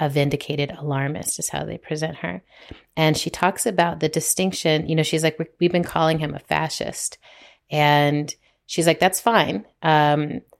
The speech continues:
you know, that's fine in that it, like, gets people to the level of seriousness. But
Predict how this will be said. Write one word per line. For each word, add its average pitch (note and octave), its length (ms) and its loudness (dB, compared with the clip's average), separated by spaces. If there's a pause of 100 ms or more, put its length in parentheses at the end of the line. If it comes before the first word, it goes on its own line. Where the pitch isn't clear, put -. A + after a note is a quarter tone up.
(240)
you E3 120 0
know, D#3 100 6
that's D#3+ 240 4
fine E3 340 4
in D#3+ 240 -2
that D3 160 2
it, C#3+ 140 -6
like, D3 300 0
gets D#3 240 -2
people D3+ 320 -4
to - 140 -6
the D3 120 -2
level C#3+ 320 -2
of C#3 160 -6
seriousness. D#3 800 -2 (420)
But D3+ 420 2